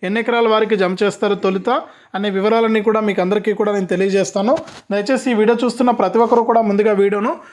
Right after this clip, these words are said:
ఎక్కడా కూడా స్కిప్ చేయకుండా చివరి వరకు చూడండి. మీరు చివరి వరకు చూస్తేనే మనకు సమాచారం అనేది తెలుస్తుంది. తప్పకుండా లాస్ట్ వరకు చూడండి. ఇక వీడియోను లాస్ట్ వరకు చూడటమే కాకుండా ఈ యొక్క వీడియో కింద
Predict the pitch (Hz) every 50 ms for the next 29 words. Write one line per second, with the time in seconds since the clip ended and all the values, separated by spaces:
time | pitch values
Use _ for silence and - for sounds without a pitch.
0 | - _ - 196 190 - 240 247 247 240 254 240 233 226 226 - - 220 196 -
1 | - 233 226 226 233 226 226 220 220 202 196 202 214 220 214 214 220 208 208 202
2 | 196 202 202 226 302 - - - - - _ - 208 208 208 208 208 220 233 254
3 | 254 247 247 254 233 - 233 214 226 - 233 226 226 220 220 208 208 220 - 208
4 | 196 208 208 202 226 214 214 208 208 208 202 208 190 214 196 202 170 - 220 208
5 | 226 285 339 - - - - _ - 202 190 233 214 233 233 233 226 214 196 196
6 | 190 - - 226 220 214 220 233 - 214 208 196 208 208 240 311 - - - -
7 | _ - 220 - 214 202 214 220 247 262 262 254 240 214 220 214 214 - 247 240
8 | 240 240 240 214 240 226 214 233 226 226 214 226 208 202 202 214 214 262 320 -
9 | - - _ _ _ 214 208 202 220 214 196 208 220 240 233 226 247 233